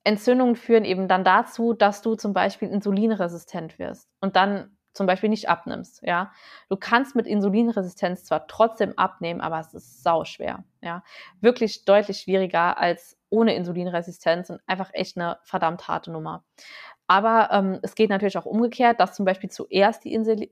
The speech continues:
Insulinresistenz halt da ist und diese führt eben zwangsweise auch wieder zu Entzündungen, ja. Also du erkennst schon diesen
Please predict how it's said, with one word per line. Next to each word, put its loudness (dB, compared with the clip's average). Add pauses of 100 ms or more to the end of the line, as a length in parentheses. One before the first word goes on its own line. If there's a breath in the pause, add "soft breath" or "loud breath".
(140)
Insulinresistenz 0
halt 0
da 4
ist -4 (360 soft breath)
und 0 (600)
diese 2
führt 2
eben -4
zwangsweise 0
auch 4
wieder -2
zu -14
Entzündungen, -10
ja. -4
Also -2
du -6
erkennst -2
schon -8
diesen -14